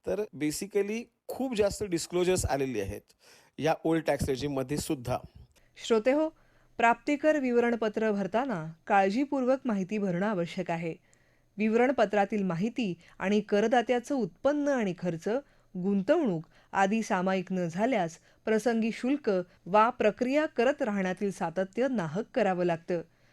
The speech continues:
Speaker 2: याबाबत सिद्धार्थ सिनकर विवेचन करतात.
Speaker 1: सगळ्यांनी हे मात्र लक्षात ठेवलं पाहिजे की रिटर्न्स फॉर्म भरताना ना,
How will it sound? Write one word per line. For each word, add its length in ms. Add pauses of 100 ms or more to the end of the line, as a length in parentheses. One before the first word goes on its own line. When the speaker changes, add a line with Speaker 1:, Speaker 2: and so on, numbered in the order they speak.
(160)
Speaker 2:
याबाबत 540 (300)
सिद्धार्थ 560
सिनकर 420
विवेचन 480
करतात. 380 (600)
Speaker 1:
सगळ्यांनी 460
हे 200
मात्र 240
लक्षात 280
ठेवलं 240
पाहिजे 240
की 180
रिटर्न्स 480
फॉर्म 220
भरताना 460
ना, 100